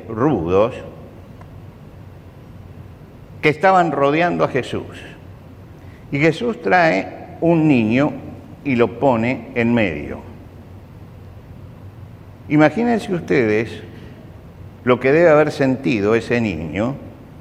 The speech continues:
que tenía doce hombres que lo estaban mirando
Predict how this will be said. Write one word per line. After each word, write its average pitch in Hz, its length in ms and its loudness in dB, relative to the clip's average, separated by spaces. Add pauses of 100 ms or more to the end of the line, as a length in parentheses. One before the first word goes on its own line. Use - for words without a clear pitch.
(220)
que 127 120 2
tenía 131 920 0 (400)
doce 170 380 2
hombres 107 360 0
que 110 120 -4
lo 107 80 0
estaban 113 420 0
mirando 110 720 -2